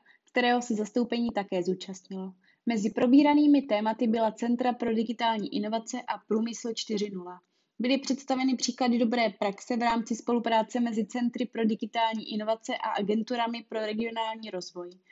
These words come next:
Zároveň byly sdíleny informace o současných příležitostech pro regiony v rámci projektů souvisejících s digitalizací, stejně jako byly předány informace o fungování výběrového řízení pro Evropská centra pro digitální inovace.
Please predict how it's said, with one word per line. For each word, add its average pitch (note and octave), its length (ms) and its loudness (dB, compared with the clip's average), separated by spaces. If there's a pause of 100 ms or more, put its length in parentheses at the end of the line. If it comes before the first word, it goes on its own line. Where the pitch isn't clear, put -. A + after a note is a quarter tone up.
(320)
Zároveň B3+ 480 8
byly C4 180 6
sdíleny B3 440 2
informace A3+ 800 -4
o G#3 80 -8
současných C4 600 0
příležitostech A#3 800 -2
pro G#3 200 -4
regiony A3 480 -2 (340)
v A#3 40 2
rámci A3+ 300 2
projektů A#3+ 500 0
souvisejících A#3 880 -2
s - 20 -8
digitalizací, F#3+ 920 -2 (360)
stejně C4+ 280 2
jako C4 200 2
byly B3 180 6
předány B3 460 0
informace A#3 720 -4
o A3 60 -6
fungování A#3+ 680 2
výběrového A3+ 640 -2
řízení G3+ 480 -4
pro - 220 -8
Evropská A3+ 540 -4
centra G3 440 -4
pro G3+ 200 -4
digitální G#3+ 640 -4
inovace. F3 540 -12